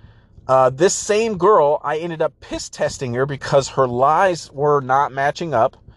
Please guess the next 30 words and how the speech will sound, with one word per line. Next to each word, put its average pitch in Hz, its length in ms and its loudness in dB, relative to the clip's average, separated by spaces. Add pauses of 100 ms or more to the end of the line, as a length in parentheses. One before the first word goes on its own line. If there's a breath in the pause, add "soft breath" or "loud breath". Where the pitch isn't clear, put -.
(160 soft breath)
The 120 80 -2
girl 131 200 2
paid 135 300 -4
to 117 60 -6
be 117 160 -8
my 95 160 -4
girlfriend, 98 560 -2 (600 soft breath)
and 139 140 0
she 143 140 -4
came 160 240 -2
back 139 280 0
positive 135 400 0
for 151 120 -2
meth. 110 320 -8
So - 160 -4
I 143 80 2
ended 165 240 0
up 156 260 -2
getting 151 240 -4
involved 147 300 2
with 135 80 -8
another 151 300 -4
girl 131 200 -4
with 127 140 -6
a 131 40 -6
fucking 175 460 -4
meth, 185 220 2
secret 226 480 0
meth 220 180 2
habit. 117 420 0